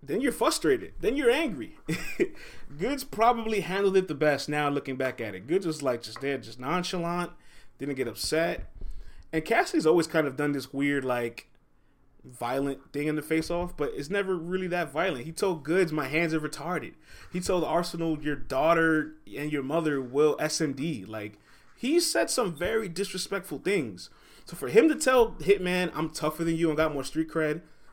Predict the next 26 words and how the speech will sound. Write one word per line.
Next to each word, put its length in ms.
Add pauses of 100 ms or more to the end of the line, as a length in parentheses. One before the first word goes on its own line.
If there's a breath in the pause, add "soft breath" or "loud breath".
and 100
that 180
riled 440
Hitman 360
up, 160
like, 200
I, 180 (180)
I, 200
I 180
don't 140
buy 220
it, 120
man. 320
I 80
don't 140
know. 280
I 140
don't, 320
I, 240 (840 loud breath)
like, 160
Hitman 720
definitely 560
somebody 440
that 80
has 160
a, 140